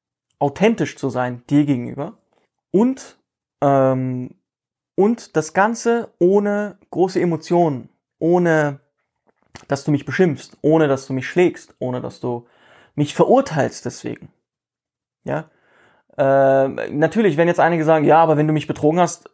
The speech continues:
natürlich werde ich schimpfen und betrü-, und, und, und, äh, sauer sein und vielleicht dich sogar beschimpfen“ und so weiter. Das sind deine Emotionen. Das ist, weil du wütend bist, weil du enttäuscht bist.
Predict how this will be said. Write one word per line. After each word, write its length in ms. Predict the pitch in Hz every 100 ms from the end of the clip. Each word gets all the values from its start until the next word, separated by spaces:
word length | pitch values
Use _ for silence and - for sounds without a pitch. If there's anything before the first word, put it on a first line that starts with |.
| -
natürlich 460 | 139 139 190 214
werde 140 | 151 135
ich 100 | -
schimpfen 320 | 160 151 135
und 140 | 131
betrü-, 220 | 135 -
und, 220 | - 131 127
und, 220 | 131 123
und, 260 | 127 120
äh, 380 | - 127 123 131
sauer 300 | 123 139 151
sein 200 | 131 131
und 100 | 131
vielleicht 260 | - 131 -
dich 100 | 113
sogar 300 | 127 131 123
beschimpfen“ 420 | 123 165 165 131
und 100 | 120
so 100 | -
weiter. 220 | - - _ _ _ _ _ _ _ _ _ _ _ _ _ _ _ _ _ _ _ _
Das 160 | - 156
sind 100 | 190
deine 180 | 175 170
Emotionen. 540 | 175 160 208 185 110 _ _ _ -
Das 180 | 139
ist, 220 | 170 160 135
weil 160 | 139
du 340 | 131 170 170 143
wütend 280 | 202 170
bist, 300 | 123 - - _
weil 140 | 139
du 80 | 139
enttäuscht 540 | 160 - - 185 185 -
bist. 260 | - _